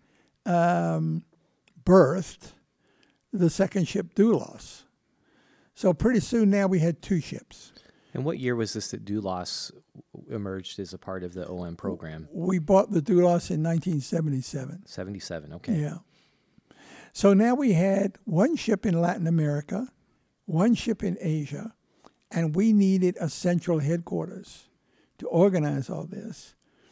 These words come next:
Speaker 1: And so after a long process of deciding where should this central headquarters be, we ended up establishing that headquarters of all places in Germany.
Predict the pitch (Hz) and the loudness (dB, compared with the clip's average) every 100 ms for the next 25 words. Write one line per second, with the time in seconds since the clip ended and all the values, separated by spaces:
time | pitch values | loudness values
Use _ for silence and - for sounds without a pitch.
0 | _ _ - 208 180 - 202 190 185 208 | _ _ -10 -2 -2 0 0 0 0 2
1 | 165 160 175 196 208 214 208 202 202 208 | 2 4 4 6 8 8 6 4 2 2
2 | 208 240 - _ _ _ _ 214 - 175 | 0 -4 -12 _ _ _ _ -14 0 2
3 | 190 - 190 156 143 160 143 151 180 180 | 4 2 -2 -4 -6 -8 -10 -6 -2 0
4 | 160 135 170 214 - 185 185 - 220 170 | -2 -2 0 0 0 -2 -2 -2 -4 -2
5 | 160 156 170 160 185 160 - - 160 151 | -2 -4 -4 -4 -4 -4 -6 -8 -6 -6
6 | - _ _ _ _ _ _ _ 180 208 | -10 _ _ _ _ _ _ _ 2 4
7 | 240 196 196 190 175 175 - - - 185 | 4 2 2 2 2 -2 -6 -6 -2 0
8 | 214 226 - 208 175 180 - - 160 170 | 2 2 0 -2 -2 -4 -6 -4 -4 -2
9 | - 170 165 185 175 185 180 - 175 160 | -2 0 -2 -4 -4 0 0 -2 -2 -2
10 | 175 156 - 160 139 127 147 139 127 202 | -4 -8 -6 -4 -4 -4 -4 -2 -4 -8
11 | - | -16